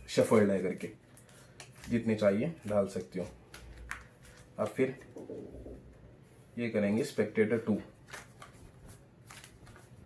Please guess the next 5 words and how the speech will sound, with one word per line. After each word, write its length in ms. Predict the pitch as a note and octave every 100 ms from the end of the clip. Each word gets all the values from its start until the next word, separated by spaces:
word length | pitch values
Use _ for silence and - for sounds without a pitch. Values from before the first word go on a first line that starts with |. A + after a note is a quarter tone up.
| - - - - - - - - - - - - - - - -
spectator 420 | - G#2+ A2+ A2
two 100 | A2
का 120 | G#2+ G#2+
card 240 | G#2+ G#2+
डालेंगे। 400 | G#2+ G#2 G#2+ A#2